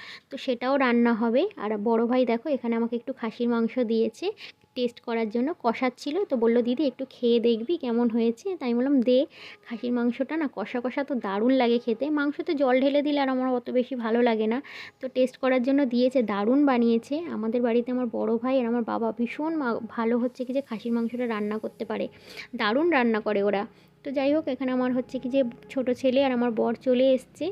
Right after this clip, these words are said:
তো ওদেরকে খাইয়ে দিই, কারণ রান্না হয়ে গেছে সব রান্না, আর অত বেশি ভিডিও করিনি।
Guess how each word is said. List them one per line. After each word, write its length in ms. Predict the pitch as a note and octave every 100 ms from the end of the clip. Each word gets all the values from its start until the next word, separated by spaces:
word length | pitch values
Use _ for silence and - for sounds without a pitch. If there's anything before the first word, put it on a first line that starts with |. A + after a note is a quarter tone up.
| -
তো 80 | C4
ওদেরকে 300 | A#3 A#3 B3
খাইয়ে 420 | A#3+ A#3+ A#3 A#3+ A#3
দিই, 220 | A#3+ D#4+ - - -
কারণ 200 | - C4 B3
রান্না 320 | A#3+ B3 C4
হয়ে 240 | A#3+ A#3+ B3+
গেছে 260 | B3 B3+ C#4
সব 260 | - A3+ A3
রান্না, 260 | A3 A#3 C#4+
আর 80 | D#4+
অত 160 | C#4 C#4
বেশি 300 | C#4 C#4 D4
ভিডিও 320 | B3+ B3+ C4 C4+
করিনি। 440 | C4+ C4+ B3+ A#3+